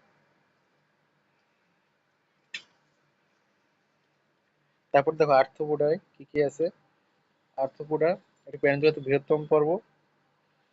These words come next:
তো দেখো মস্তক, বক্ষ, উদর, দেহ তিন অংশ, একটা থাকে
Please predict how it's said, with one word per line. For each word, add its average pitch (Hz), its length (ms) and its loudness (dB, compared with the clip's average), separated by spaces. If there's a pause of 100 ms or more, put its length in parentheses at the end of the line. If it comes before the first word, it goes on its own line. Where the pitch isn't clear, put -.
(560)
তো - 20 -2 (100)
দেখো 147 140 0 (100)
মস্তক, 139 300 0 (100)
বক্ষ, 151 180 -2 (100)
উদর, 143 240 -2
দেহ 160 100 2 (100)
তিন 170 180 -2
অংশ, 156 140 -10 (140)
একটা - 180 -6
থাকে 156 140 0